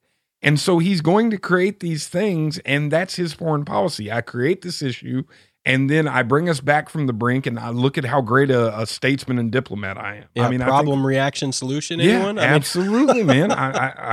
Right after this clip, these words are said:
Speaker 1: I
Speaker 2: <laughs>
Speaker 1: honestly,
Speaker 2: And this is
Speaker 1: I
Speaker 2: the
Speaker 1: think
Speaker 2: same
Speaker 1: that's what happened.
Speaker 2: playbook that, that presidents in America has used for years.
Speaker 1: Maybe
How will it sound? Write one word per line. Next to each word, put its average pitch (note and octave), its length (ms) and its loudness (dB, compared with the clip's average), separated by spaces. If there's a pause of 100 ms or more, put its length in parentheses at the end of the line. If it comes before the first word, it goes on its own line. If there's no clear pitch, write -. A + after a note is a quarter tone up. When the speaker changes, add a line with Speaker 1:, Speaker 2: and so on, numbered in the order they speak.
Speaker 1:
I C#3+ 60 -2
Speaker 2:
<laughs> - 0 -
Speaker 1:
honestly, D3 240 4
Speaker 2:
And D4+ 80 6
this E4 80 6
is C3 80 6
Speaker 1:
I - 20 6
Speaker 2:
the C3+ 80 2
Speaker 1:
think C3+ 100 2
Speaker 2:
same B3 200 6
Speaker 1:
that's A3 60 -2 (120)
what A3+ 80 4
happened. A3 160 2
Speaker 2:
playbook F#3 280 2
that, E3 260 -4
that D3+ 240 -2
presidents E3 640 -2
in D#3 340 -4
America D3+ 480 0
has B2 220 -6
used D#3 360 -6
for D3+ 440 -8 (160)
years. E3 520 -4 (320)
Speaker 1:
Maybe C3 80 -4